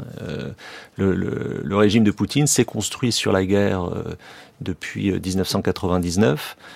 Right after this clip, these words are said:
Euh, faut toujours rappeler, hein, il, il commence, euh, son, son règne en perdant un sous-marin nucléaire, il, il relance, euh, il donne une revanche à ses militaires, euh, deuxième guerre de, de Tchétchénie. Euh, on oublie aussi les,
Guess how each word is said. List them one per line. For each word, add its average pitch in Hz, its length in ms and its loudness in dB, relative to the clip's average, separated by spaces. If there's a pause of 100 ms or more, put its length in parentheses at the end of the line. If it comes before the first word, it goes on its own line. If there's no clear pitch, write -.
(320)
Euh, 92 500 -2
faut - 120 -14
toujours 107 180 6
rappeler, 127 300 6
hein, 104 100 4
il, 95 340 -4
il - 120 -8
commence, 117 500 4
euh, 98 220 0
son, 87 320 -4
son - 180 0
règne 98 460 4
en 90 80 0
perdant 98 300 2
un 92 40 2
sous-marin 95 400 0
nucléaire, 104 600 2
il, 92 400 -4
il 95 80 0
relance, 107 560 6
euh, 90 260 -4 (420)
il 92 100 -8
donne 117 200 6
une 107 100 4
revanche 104 360 4
à - 20 -2
ses 101 160 -2
militaires, 98 560 0
euh, 90 240 -4
deuxième 98 300 -2
guerre 98 140 0
de, 92 200 -2
de 92 140 -2
Tchétchénie. 104 680 -2 (460)
Euh, 85 300 -6
on 98 160 -2
oublie 113 240 4
aussi 120 280 4
les, 98 320 2